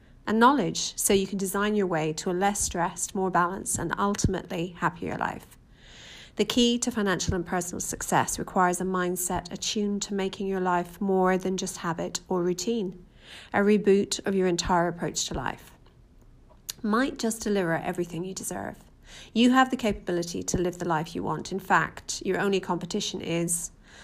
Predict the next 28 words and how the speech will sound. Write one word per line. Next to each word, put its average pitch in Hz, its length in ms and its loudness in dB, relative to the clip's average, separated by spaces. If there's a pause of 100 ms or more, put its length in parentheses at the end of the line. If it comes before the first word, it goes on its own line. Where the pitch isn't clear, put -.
(420)
yeah, 208 280 8 (100)
you. 190 560 4
I 196 80 -2
know 190 160 2
you've 196 200 4
heard 190 200 -2
that 185 160 2
one 180 160 -2
before, 175 420 0
but 185 240 -2
it's - 200 -2
true 196 340 2
where 185 100 2
money's 185 320 0
concerned. 160 760 -4 (600)
This 247 160 2
podcast 202 580 2
is 196 160 -2
aimed 185 280 0
at 180 60 -6
helping 185 520 -2
whoever 196 380 2
stumbles 180 760 -2
or 202 80 -4
feels 196 360 -2
overwhelmed 180 680 0
or - 80 -8
stuck - 640 -2